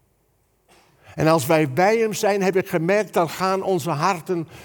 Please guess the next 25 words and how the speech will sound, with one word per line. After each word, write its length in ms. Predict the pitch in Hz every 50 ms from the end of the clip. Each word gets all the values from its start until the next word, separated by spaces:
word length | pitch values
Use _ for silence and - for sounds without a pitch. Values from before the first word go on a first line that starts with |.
| - -
vanzelf 680 | - - 170 160 156 - - 208 196 190 185 170 139 -
open 400 | - 208 226 202 - 190 165 147
voor 220 | - 151 139 -
andere 340 | - 135 131 117 117 107 101
mensen. 380 | 95 98 92 90 - - - - - - _ _ _ _ _ _ _ _ _ _
We 100 | _ 165
kennen 220 | - - 208 208 220
allemaal 280 | 240 254 226 226 214
die 140 | 185 202 185
versen 360 | - 208 196 180 143 175 156
uit 140 | 165 160 151
Mattheüs, 760 | 160 147 - - 185 185 156 123 110 - - - - - -
waar 140 | - 143 147
Jezus 380 | 160 180 185 160 143 165 131
zegt: 260 | - 165 160 - - -
"Ik 140 | 165 -
had 220 | 147 143 147 147 -
honger 320 | 156 180 208 220 214 202
en 140 | 147 175 160
jullie 200 | 147 208 208 196
hebben 180 | 185 170 180 175
mij 180 | 175 170 170
te 100 | - -
eten 340 | - 202 220 233 214 202 165
gegeven. 560 | - 170 156 - - 139 123 117 107 107 92